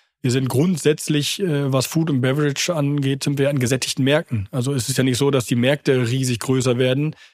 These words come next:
wenn man mal das, das reale Wachstum der Märkte anschaut. Oft ist, äh, Verdrängung und Marktanteilsverteidigung sozusagen. Und ich habe eben gesagt, dass, äh, wir noch mit siebzig Prozent der Umsätze in Deutschland sind.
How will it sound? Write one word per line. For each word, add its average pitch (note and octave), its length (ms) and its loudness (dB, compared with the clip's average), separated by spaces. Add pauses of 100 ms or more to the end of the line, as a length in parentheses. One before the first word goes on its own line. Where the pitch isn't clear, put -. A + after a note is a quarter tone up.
(160)
wenn C3+ 80 2
man C3+ 140 4
mal B2 180 4
das, B2+ 320 -2
das C3 180 -2
reale C3+ 420 2
Wachstum C3+ 340 -2
der B2 100 2
Märkte A#2+ 320 0
anschaut. B2+ 560 0 (540)
Oft - 240 2
ist, - 300 -2
äh, D#3 220 0
Verdrängung C#3+ 920 2
und B2 340 -2
Marktanteilsverteidigung C3+ 1200 2
sozusagen. A#2+ 720 -2 (340)
Und B2+ 80 2
ich B2+ 100 0
habe C#3 180 4
eben C#3 180 2
gesagt, C3+ 340 0
dass, - 240 -2
äh, C#3+ 200 2
wir C3+ 220 0
noch C3 180 -2
mit B2 160 -2
siebzig C#3+ 300 -4
Prozent C3 400 0
der C#3 80 2
Umsätze C#3 400 0
in C3+ 80 2
Deutschland C3+ 460 0
sind. C#3+ 260 -2